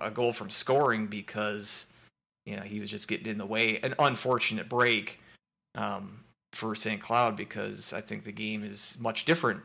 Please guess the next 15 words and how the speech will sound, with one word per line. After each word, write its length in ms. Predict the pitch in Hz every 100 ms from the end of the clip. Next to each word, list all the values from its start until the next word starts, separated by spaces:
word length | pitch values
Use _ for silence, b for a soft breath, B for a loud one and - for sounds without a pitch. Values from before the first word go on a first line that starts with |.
| -
if 200 | 110 -
it's 140 | -
three 200 | - 120
to 60 | 110
one 300 | 107 120 123
there 320 | 104 98 101 b b b _ _ -
rather 240 | 110 107
than 180 | 104 95
two 180 | - 139
to 80 |
one. 400 | 113 98 85 82 - -
Um, 340 | 104 101 98 -
and 440 | 107 101 101 101 - b b _ B B B
yeah, 160 | 120
obviously 680 | 110 120 113 - 110 107 104